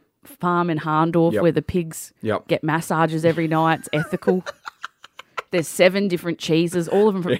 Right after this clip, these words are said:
Speaker 2: Yeah.
Speaker 1: some of these animals, you didn't even know these animals
Speaker 2: No.
Speaker 1: lactated.
Speaker 2: That's right.
Speaker 1: Now you're eating their cheese.
Speaker 2: <laughs>
Speaker 1: And it's too much 'cause they're, all the flavour profiles are competing, so you don't
Speaker 2: Yeah.
Speaker 1: even know what cheese you're tasting. And then there's like,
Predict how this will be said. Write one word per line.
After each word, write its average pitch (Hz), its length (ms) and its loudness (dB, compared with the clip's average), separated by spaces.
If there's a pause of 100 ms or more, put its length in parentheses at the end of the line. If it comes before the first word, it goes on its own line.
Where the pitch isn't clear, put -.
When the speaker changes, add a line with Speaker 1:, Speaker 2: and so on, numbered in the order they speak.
(120)
Speaker 2:
Yeah. - 100 -6
Speaker 1:
some 247 120 0
of 254 60 6
these 214 120 4
animals, 202 320 4
you 202 60 -8
didn't 247 160 0
even 180 140 -2
know 160 140 0
these 156 220 -4
animals 165 340 0
Speaker 2:
No. 160 60 0
Speaker 1:
lactated. 170 460 2
Speaker 2:
That's 127 240 -2
right. 143 140 4
Speaker 1:
Now 190 140 6
you're 190 180 4
eating 180 200 -2
their 147 120 0
cheese. 202 520 0
Speaker 2:
<laughs> 427 60 -4 (580)
Speaker 1:
And 214 80 -4
it's - 160 -10
too 269 220 0
much 208 340 4
'cause 190 200 0
they're, 185 120 8
all 202 200 2
the 202 80 -4
flavour 180 320 -2
profiles 196 500 0
are 185 60 -6
competing, 185 480 -4
so 185 100 -12
you 170 120 -8
don't 247 160 0
Speaker 2:
Yeah. - 20 2
Speaker 1:
even 151 140 -2
know 147 120 -2
what - 140 -6
cheese 139 280 -6
you're 147 80 -16
tasting. 156 460 -4 (240)
And 202 100 -4
then 226 120 2
there's 208 180 2
like, 170 320 0